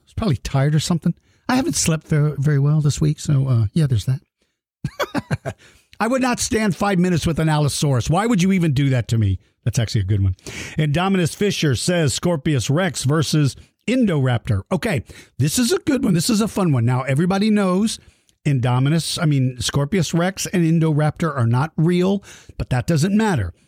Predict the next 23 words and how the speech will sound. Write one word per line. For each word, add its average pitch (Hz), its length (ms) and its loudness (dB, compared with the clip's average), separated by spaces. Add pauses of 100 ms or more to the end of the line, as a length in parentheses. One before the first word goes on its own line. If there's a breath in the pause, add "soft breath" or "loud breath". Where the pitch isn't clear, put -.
(120)
because 127 320 0
with 135 160 0
the 123 80 0
Who 151 140 2
Would 175 180 2
Wins, 190 320 2
we 147 120 0
can 165 140 0
do 160 140 2
anything 156 340 0
we 143 80 4
want. 139 380 0
They're 117 180 0
fictional, 190 920 0 (400 loud breath)
are 131 80 0
fictitious - 840 -2
animals, 220 600 0 (260)
but 196 140 -4
they're 175 100 0
sto-, 160 360 -2
they're 151 140 0
both 135 260 -2
cool. 120 280 -2